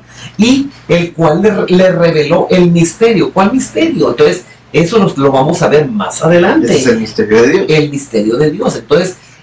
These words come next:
Speaker 1: eh, eh, esto, por eso el apóstol Pablo fue muy claro,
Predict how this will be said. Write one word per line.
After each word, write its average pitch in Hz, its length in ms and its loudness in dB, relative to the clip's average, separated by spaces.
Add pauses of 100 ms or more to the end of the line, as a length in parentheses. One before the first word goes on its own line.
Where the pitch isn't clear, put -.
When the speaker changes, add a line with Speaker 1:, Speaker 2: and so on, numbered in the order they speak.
Speaker 1:
eh, 160 200 -2
eh, 170 240 0
esto, 196 640 -2 (220)
por 143 160 2
eso 170 200 0
el 180 60 0
apóstol 170 460 -4
Pablo 165 340 -4
fue 165 440 -2
muy 139 540 0
claro, 160 440 -2